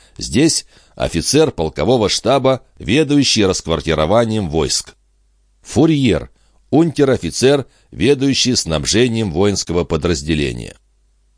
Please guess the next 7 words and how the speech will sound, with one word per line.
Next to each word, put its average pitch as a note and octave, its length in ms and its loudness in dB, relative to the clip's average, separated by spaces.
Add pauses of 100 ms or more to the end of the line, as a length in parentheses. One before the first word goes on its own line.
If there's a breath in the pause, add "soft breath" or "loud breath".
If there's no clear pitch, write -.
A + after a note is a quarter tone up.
Адъютант. G2+ 800 0 (480 soft breath)
Старшее C#3+ 640 0
унтер-офицерское A2 1120 0
звание A#2+ 540 0
во F#2 160 -2
французской G2 640 0
армии. C2 500 -2